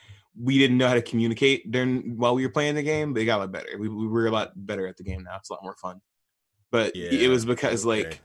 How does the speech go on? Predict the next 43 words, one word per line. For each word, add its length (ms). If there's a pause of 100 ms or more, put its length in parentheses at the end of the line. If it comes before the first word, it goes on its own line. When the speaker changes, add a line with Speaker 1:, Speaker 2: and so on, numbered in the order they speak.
Speaker 1:
I, 180
I 40
feel 240
like, 280
I 100
feel 120
like 140
she 160
was 100
trying 160
to 60
be 120
competitive, 680 (160)
and 80
I 80
was 120
like, 180
"We're 120
on 120
a 40
team. 440 (400)
Like, 140
it's 120
not, 200 (360)
<laughs> 340
it's 100
not 200
compet-, 340
we're 120
trying 240
to, 120 (400)
we 100
have 280
the 80
same 300
goal. 380
Don't, 240 (180)
don't 220
try 140
to 80
do 200
everything." 640
Like, 280